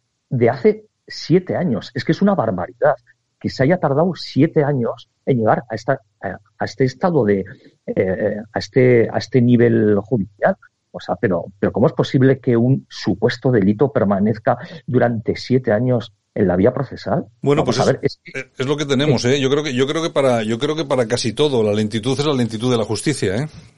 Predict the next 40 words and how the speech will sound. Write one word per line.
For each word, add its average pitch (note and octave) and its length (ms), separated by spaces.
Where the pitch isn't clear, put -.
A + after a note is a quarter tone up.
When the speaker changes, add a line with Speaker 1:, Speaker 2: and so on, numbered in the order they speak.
Speaker 1:
Claro, - 340
pero, G#2 380
eh, A2+ 100
como G2+ 240
muy G#2+ 180
bien B2 120
decía B2+ 400
Sergio, D3 480
el G2+ 180
problema F#2+ 320
es - 80
que C#3 100
los A2+ 200
ciudadanos, G#2 680
pues F2+ 160
progresivamente G#2 760
nos C3 160
vamos G#2 300
a A#2+ 60
ver A#2 160
indefensos C3+ 560
porque G#2 320
realmente G#2 680
esa B2+ 380
separación A#2+ 680
de C3+ 80
poderes C3 500
que A2 140
afirma A2 560
la A#2 160
Constitución B2+ 800
y C#3 120
que G2+ 140
nos F#2 140
repiten G#2 380
todos A#2+ 160
los G#2+ 80
días A2+ 160
los B2 180
periodistas, A#2 720